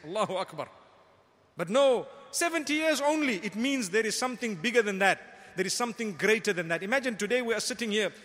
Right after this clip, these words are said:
full concentration with our hearts, souls and minds. And at the same time, there will be a day when we will go.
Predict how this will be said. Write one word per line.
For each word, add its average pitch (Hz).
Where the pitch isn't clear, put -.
full 330
concentration 247
with 202
our 214
hearts, 269
souls 269
and 220
minds. 240
And 208
at 233
the 247
same 320
time, 285
there 214
will 247
be 262
a 240
day 285
when 277
we 269
will 277
go. 240